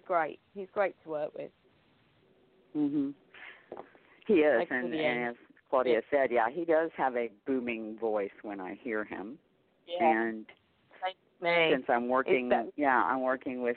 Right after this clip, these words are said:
Speaker 2: Sacred Geometry now, I wake up every morning because I invite him into my dream world at night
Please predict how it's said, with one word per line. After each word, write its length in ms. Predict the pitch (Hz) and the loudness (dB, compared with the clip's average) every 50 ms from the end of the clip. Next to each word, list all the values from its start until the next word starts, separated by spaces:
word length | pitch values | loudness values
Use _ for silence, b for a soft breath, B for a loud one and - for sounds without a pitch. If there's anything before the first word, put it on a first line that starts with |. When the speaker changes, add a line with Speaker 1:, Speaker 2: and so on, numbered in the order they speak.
| - - | -2 0
Speaker 2:
Sacred 340 | 135 127 - - 110 107 - | 0 0 0 -2 -8 -6 -4
Geometry 600 | 120 110 107 110 120 131 139 - - 123 113 110 | -2 -2 -2 -2 -2 -2 -4 -4 -4 -4 -4 -4
now, 500 | 110 107 107 104 101 98 90 90 - - _ _ _ _ - | -2 -2 0 0 0 0 0 -2 -6 -10 _ _ _ _ 0
I 140 | 101 117 131 | 2 2 2
wake 440 | 127 113 110 113 127 120 120 - - | 2 0 0 2 4 4 4 4 2
up 200 | 117 113 - - - | 0 0 -2 -4 -2
every 300 | 120 120 110 117 117 110 | -2 -2 -2 -2 -6 -8
morning 560 | 113 117 110 117 120 120 113 107 107 107 104 - - | -6 -6 -4 -4 -4 -4 -4 -6 -6 -8 -10 -10 -8
because 220 | 131 - 165 139 147 | -4 -2 -2 2 2
I 120 | 135 123 | 2 2
invite 320 | 117 113 107 113 110 110 | 0 0 0 2 2 2
him 140 | 110 110 110 | 0 -2 -4
into 180 | 104 98 - 107 | -6 -10 -8 -8
my 140 | 98 92 92 | -8 -8 -8
dream 300 | - 107 127 135 127 110 | -8 -6 -6 -6 -4 -6
world 240 | 104 101 95 92 95 | -6 -6 -6 -6 -8
at 140 | 90 - - | -10 -10 -8
night 280 | 110 101 98 95 - | -8 -6 -6 -6 -8